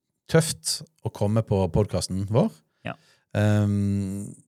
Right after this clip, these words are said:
Speaker 1: synes det var en utrolig fin samtale, det var en utrolig god tone.
Speaker 2: Mm.
Speaker 1: Man kunne være engasjert og tydelig. Eh, samtidig var det en, eh, håper jeg, verdighet i det da,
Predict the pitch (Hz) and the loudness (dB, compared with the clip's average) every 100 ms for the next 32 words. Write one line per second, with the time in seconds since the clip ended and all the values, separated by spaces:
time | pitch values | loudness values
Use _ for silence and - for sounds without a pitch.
0 | _ _ - - 110 - 98 98 98 95 | _ _ -6 -4 -2 -2 -4 0 -2 -2
1 | 95 - 117 92 - 98 - 87 85 98 | -6 -4 -4 -4 -4 -4 -4 -6 -4 -2
2 | 117 113 90 90 - 95 85 82 - 98 | -2 -4 -6 -8 -8 -8 -8 -8 -10 -6
3 | 101 123 131 _ - 113 113 123 90 - | -2 0 -2 _ -12 -10 -10 -10 -10 -6
4 | 90 85 - 95 85 - 139 147 - - | -6 -8 -10 -10 -8 2 2 2 -4 -18
5 | 95 - 104 113 123 123 - _ _ _ | -16 -8 -6 0 0 0 -4 _ _ _
6 | _ _ - 98 95 - 92 - 107 92 | _ _ -8 -4 -2 -2 -4 -6 -6 -4
7 | 87 90 85 87 82 87 82 82 82 82 | -4 -4 -4 -4 -6 -6 -8 -8 -8 -8
8 | 82 95 120 117 98 104 107 - - - | -8 -4 0 2 2 2 -2 -2 -14 -12
9 | 87 151 160 92 | -10 -8 -8 -6